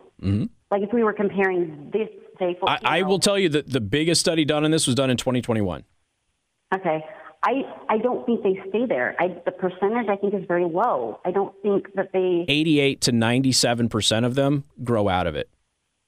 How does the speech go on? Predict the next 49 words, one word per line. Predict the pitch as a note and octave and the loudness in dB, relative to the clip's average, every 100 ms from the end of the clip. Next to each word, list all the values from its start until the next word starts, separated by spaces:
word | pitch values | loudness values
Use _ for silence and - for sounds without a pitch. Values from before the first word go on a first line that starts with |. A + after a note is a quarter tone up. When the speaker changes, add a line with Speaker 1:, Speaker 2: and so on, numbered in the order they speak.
| _ | _
Speaker 2:
Yes, | A#3+ D4+ G#3+ - | 0 0 -2 -4
I, | F3 F#3+ - | 0 0 -2
I, | G3 G#3 | -2 0
I | |
would, | G#3+ A#3 - - - | 2 0 -2 -10 -10
I, | - - | -8 -2
I | |
would | G#3 A3+ | 0 0
assume | G#3+ G#3 - C#4+ C#4 G#3 | -2 -6 -2 2 4 2
that | F#3+ F#3+ | 2 0
would | G3 F#3 | -2 0
be | F#3+ F3+ - - - - F#3+ | -2 -2 -10 -14 -14 -12 -4
true. | C4 D#4 D#3 B2 - | 0 2 2 -2 -6
Speaker 1:
Right. | - A2 F#2 - _ - G3 | -4 -2 -2 -10 _ -4 0
Now, | C#3 C#3+ G#2+ _ | 2 2 0 _
so | - D3 | 0 2
why, | A#2 C#3 D#3+ - | 2 2 2 2
if | D3 C#3 - | 0 0 0
eighty-eight | D3+ G3+ F#3 D3+ C#3 - | 0 4 4 4 0 -2
to | C3+ | 2
ninety-seven | B2+ C#3 D3 - C3 B2+ A#2 | 4 4 2 2 0 0 0
percent, | A2 - G2 D#2+ | 0 0 -2 -4
depending | G2+ B2+ A#2+ | -2 2 4
on | A2+ | 2
which | - | 2
study | - A#2+ | 0 2
you | A#2+ | 4
look | A#2+ A2 | 2 2
at, | F#2 D#2+ | -2 0
and | A#2+ C3+ | 0 2
the | |
biggest | B2+ D3+ G3+ E3 | 2 0 0 0
study | - A#2+ A2 | 2 2 4
is | A2 | 2
about | G#2 A2 | 2 0
eighty-eight | A2+ A2 G#2+ G#2 | 2 4 2 0
percent, | - G2 D#2+ - | -4 -4 -4 -4
and, | F2+ G#2+ | -4 -2
and | C#3+ D3+ C3+ | 0 2 0
they've | F3+ F#3 | 0 0
admitted | E3+ C#3 C3 A#2 | 0 2 2 2
even | A#2 A#2+ A2+ A2 | 2 2 4 2
that | G2+ - | 0 0
it | C3 | -2
was | A#2+ | 2
a | A2 | 2
surprisingly | D3 A2 C3+ C3+ B2+ A#2+ | 2 2 0 2 2 2
high | A2 A#2+ | 2 2
number | A#2 A2+ C3 E3 | 2 4 2 0